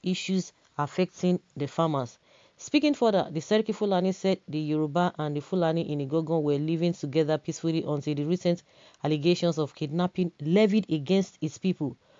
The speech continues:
Faulting the allegations, Abdulkader said the kidnappers were actually of Yoruba extraction, noting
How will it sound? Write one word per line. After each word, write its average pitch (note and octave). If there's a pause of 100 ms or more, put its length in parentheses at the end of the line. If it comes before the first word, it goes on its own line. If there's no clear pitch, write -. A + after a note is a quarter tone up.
(220)
Faulting A#3 (300)
the D3+
allegations, E3
Abdulkader D#3+
said F#3 (320)
the C#3+
kidnappers F#3+
were D#3
actually F3+
of D3+
Yoruba D3+
extraction, D#3 (360)
noting G3